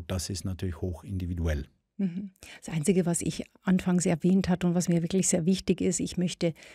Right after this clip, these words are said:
Speaker 2: hier nicht, äh, als die auftreten, die sagt, die der,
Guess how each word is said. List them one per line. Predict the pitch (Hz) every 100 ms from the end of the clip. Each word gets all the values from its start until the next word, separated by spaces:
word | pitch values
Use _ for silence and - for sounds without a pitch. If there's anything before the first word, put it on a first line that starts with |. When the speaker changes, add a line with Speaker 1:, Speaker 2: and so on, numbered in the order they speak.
| -
Speaker 2:
hier | - 180
nicht, | 175 165 -
äh, | 170
als | 175 165 165 - 170 - - 180 180
die | - 202 190
auftreten, | 185 185 - 196 185 196
die | 180
sagt, | 175 170 165 - 190
die | 185
der, | - 156